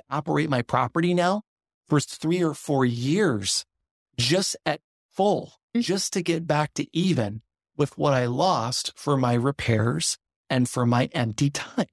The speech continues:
Speaker 1: okay? So as a result of that, to take on a tenant that could cause substantial damage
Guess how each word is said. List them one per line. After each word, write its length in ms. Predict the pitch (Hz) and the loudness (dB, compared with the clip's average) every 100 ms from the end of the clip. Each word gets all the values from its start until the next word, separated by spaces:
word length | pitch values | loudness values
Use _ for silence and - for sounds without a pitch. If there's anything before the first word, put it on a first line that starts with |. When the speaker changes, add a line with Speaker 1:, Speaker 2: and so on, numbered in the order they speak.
| _ | _
Speaker 1:
okay? 400 | 127 - 123 165 - _ _ _ _ | -10 -2 0 0 -4 _ _ _ _
So 280 | - 180 160 - | -4 0 0 -2
as 220 | 165 160 131 | -2 0 0
a 40 | |
result 420 | 127 117 180 277 | -2 -2 -2 -2
of 140 | 175 117 | -4 -4
that, 300 | 110 110 147 _ _ _ _ | 0 0 -2 _ _ _ _
to 180 | - 147 - | -2 -2 -2
take 300 | 151 165 160 | -2 0 0
on 360 | 156 151 143 117 _ _ - | 0 2 0 -2 _ _ -10
a 60 | |
tenant 480 | - 127 120 165 - - _ | -4 0 2 2 -2 -10 _
that 200 | 143 151 - | -14 -14 -6
could 340 | - - 196 180 | 0 2 2 0
cause 340 | 160 135 131 | 0 2 0
substantial 640 | - 123 - 131 127 123 | 0 -2 0 0 0 -2
damage 680 | 117 113 110 151 175 - | -2 -2 -2 -4 -2 -4